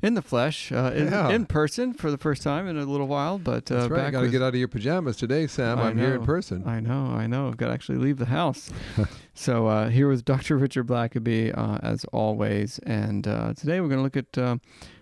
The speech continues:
Speaker 1: a, a very famous, uh, well-known scripture,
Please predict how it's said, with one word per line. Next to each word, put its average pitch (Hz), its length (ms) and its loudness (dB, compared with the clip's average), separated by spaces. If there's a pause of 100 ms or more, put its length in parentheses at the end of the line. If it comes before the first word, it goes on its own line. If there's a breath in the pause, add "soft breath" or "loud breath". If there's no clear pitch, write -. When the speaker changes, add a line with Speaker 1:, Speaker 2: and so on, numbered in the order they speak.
(120)
Speaker 1:
a, - 80 -2
a - 160 -2
very 180 160 2
famous, 143 680 -2
uh, 104 360 -2 (220)
well-known 117 840 0 (160)
scripture, 123 760 -4